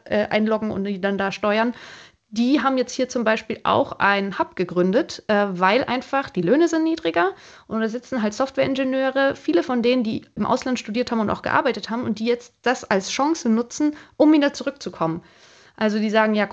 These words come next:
cool, ich kann jetzt hier als Softwareingenieur arbeiten und bin aber wieder in Griechenland, weil eigentlich das Leben in Griechenland ist ja viel schöner als irgendwo in Deutschland oder so.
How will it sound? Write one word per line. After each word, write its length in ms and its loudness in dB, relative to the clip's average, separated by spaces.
cool, 120 8
ich 180 2
kann 160 0
jetzt 160 -4
hier 340 4
als 140 -2
Softwareingenieur 580 0
arbeiten 560 0
und 160 0
bin 140 0
aber 180 2
wieder 240 2
in 120 2
Griechenland, 580 -2
weil 100 -2
eigentlich 420 -4
das 140 -10
Leben 160 0
in 80 0
Griechenland 380 -2
ist 80 -8
ja 80 -6
viel 160 -12
schöner 260 0
als 300 -2
irgendwo 340 -2
in 80 -6
Deutschland 320 -2
oder 200 0
so. 160 4